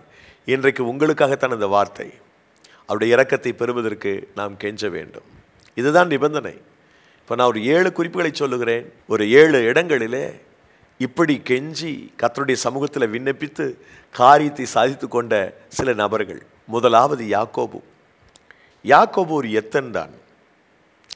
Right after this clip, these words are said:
அவன் ஒரு ஏமாற்றுக்காரன். அந்த யாக்கோபு தேவனுடைய சமூகத்திலே கெஞ்சினான் என்று எழுதப்பட்டிருக்கிறது. கெஞ்சி அழுதான். "ஆண்டவரே, நீர் ஆசீர்வதிக்க வேண்டும், என்னை ஆசீர்வதிக்க வேண்டும்" என்று கெஞ்சி அழுதான்.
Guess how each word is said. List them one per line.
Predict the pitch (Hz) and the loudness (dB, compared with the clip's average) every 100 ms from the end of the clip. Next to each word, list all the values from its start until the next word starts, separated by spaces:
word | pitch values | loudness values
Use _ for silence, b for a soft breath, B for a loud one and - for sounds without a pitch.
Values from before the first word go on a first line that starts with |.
| - | -4
அவன் | 123 151 | 0 2
ஒரு | 156 123 | 0 0
ஏமாற்றுக்காரன். | 110 151 196 160 143 - 92 80 - _ | 0 0 -2 -6 -10 -6 -6 -8 -16 _
அந்த | - 165 151 127 104 90 | 2 4 6 6 4 0
யாக்கோபு | - 135 196 190 190 123 101 110 - - - | -2 2 2 2 0 0 -4 -6 -14 -20 -4
தேவனுடைய | 143 175 226 220 160 139 - | 2 2 2 -4 -4 -4 -4
சமூகத்திலே | 127 151 147 147 107 90 - - | -2 -2 -2 -2 -2 -4 -6 -4
கெஞ்சினான் | 135 165 180 170 180 143 123 110 | -2 -2 -8 -10 -6 -2 -2 -4
என்று | 110 123 | -8 -8
எழுதப்பட்டிருக்கிறது. | 113 110 107 92 85 - - - | -6 -6 -8 -12 -14 -16 -20 -2
கெஞ்சி | 147 196 220 202 | 0 0 -2 4
அழுதான். | 196 180 214 196 127 95 - - _ _ _ _ b b b - - | 8 8 6 4 0 -2 -16 -20 _ _ _ _ b b b -14 -10
"ஆண்டவரே, | 170 180 180 196 | 4 6 6 4
நீர் | 175 151 | 2 4
ஆசீர்வதிக்க | 131 180 - 202 202 190 214 | 8 8 8 4 4 4 4
வேண்டும், | 196 196 180 147 104 - _ | 6 4 2 -2 -6 -20 _
என்னை | 139 151 | 2 6
ஆசீர்வதிக்க | 151 185 208 202 202 208 | 8 8 4 2 2 4
வேண்டும்" | 185 190 190 | 4 4 2
என்று | 180 160 | 0 -4
கெஞ்சி | 131 175 220 208 226 | -2 -2 -2 -4 2
அழுதான். | 160 147 120 | 2 2 -2